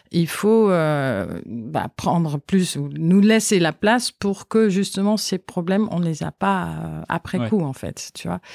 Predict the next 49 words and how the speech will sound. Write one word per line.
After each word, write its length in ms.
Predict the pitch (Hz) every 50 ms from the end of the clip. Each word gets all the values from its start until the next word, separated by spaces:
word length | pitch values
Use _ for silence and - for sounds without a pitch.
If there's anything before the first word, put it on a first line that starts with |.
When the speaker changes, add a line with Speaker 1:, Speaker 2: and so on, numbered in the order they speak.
| - 117
Speaker 2:
D'accord. 240 | 120 - - 117 113 - -
Speaker 1:
Et 120 | - 175
donc, 260 | 156 180 196 208 202 -
on 200 | 185 180 180 185
a 240 | 190 196 196 185 180
beaucoup 560 | 170 160 160 196 208 202 _ - 220 214 202
de, 520 | 175 180 180 175 170 175 170 165 165 165 160 - - - - - - - _ _ _ _ _ _ - -
oui, 180 | 156 190 196 170
Speaker 2:
C'est 60 | 127
du 100 | 117 120
Speaker 1:
plus 180 | 208 233 220
de 80 | 202 220
Speaker 2:
conseil, 120 | - 143
beaucoup, 60 | 143 233
ouais. 80 | 226
Speaker 1:
conseils 720 | 220 131 - - 254 247 254 262 269 262 254 233 208 202 196
de, 520 | 185 190 190 190 190 190 185 185 185 180 -
tu 120 | - 214
vois, 120 | 208 208 196
pour 240 | - - 190 165 - - _ -
éviter 640 | 226 220 214 180 202 196 196 - 220 220 226 233
des 240 | 208 190 185 160 160 180
erreurs 420 | 180 175 190 190 175 - - - _ _ _ _ _ _ _ _ _ _ _ -
Speaker 2:
Hmm. 60 | - - _ _ -
Speaker 1:
après, 480 | - 113 107 98 - 233 214 190 160
en 80 | 113 123
fait. 320 | - - 85 69 - - - - - -
Speaker 2:
D'accord. 300 | 120 117 117 107 - -
Speaker 1:
Et 80 | 180 170
donc, 240 | 175 185 190 175
c-, 260 | - - - - - - -
tout 160 | - - 208
ça, 260 | 190 - 247 240 254
ça 180 | 226 - 196 170
a 40 | 160
changé, 560 | 151 - - 185 175 170 156 180 220 226 185
oui. 220 | 147 165 170 156 147
Donc, 200 | 147 151 139 -
on 120 | 143 143
a 120 | 139 143 139
plus 260 | - - 175 160 147
d'ingénieurs 480 | 156 151 143 143 160 156 160 165 151 -
pour 220 | _ - 175 151
intégrer 480 | 175 175 156 - 170 160 - 147 170 165
dans 120 | 151 156
les 120 | 147 147 143
systèmes 400 | - - 156 - - 151 156 143
des 80 | 147 147
clients. 460 | - - 156 160 170 190 220 254